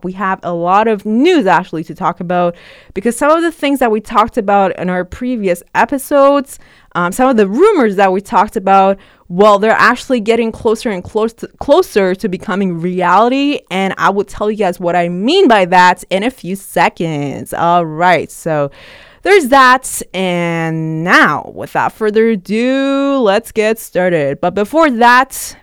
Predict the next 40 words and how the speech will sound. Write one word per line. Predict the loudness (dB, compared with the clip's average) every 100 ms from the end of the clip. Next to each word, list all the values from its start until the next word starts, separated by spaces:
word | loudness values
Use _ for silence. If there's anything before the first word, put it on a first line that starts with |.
| -12
okay, | -6 -2
guys, | 0 0 -2
I | -4 -4
know | -4 0 2 4 2 0 -20 -20 -2
I | 0
promised | 0 2 2 2 0
you |
guys | 2 4 4 2 -4
to, | -4 0 2 0 -2 -12 _ _ _ -20 -8
to | -6
give | -2 0 2
you | 2
guys | 4 2 2
the | -2
weekly | -2 -2 -4 -4 -4
dose | -2 -4
of | -4
motivation | -6 -6 -4 -4 -6 -6 -8 -8 _ _ _
here | -6 -4
on | -4
T | -6 -6
K | -2 0 2
O, | 0
and | -2 -4
I | -2
know | -2 0 0
sometimes | -2 0 0 0 0 0 0 -2
I | 0 2 0 0
actually | -4 -2 -6
do | -6 -8 -6
forget | -6 -4 -4 -2
to | -2
give | -2 -2
you | -2
guys | 0 0 0
the | -4
weekly | -6 -8 -8
dose | -4 -4 -4
of | -8
motivation, | -6 -6 -4 -4 -4 -6 -6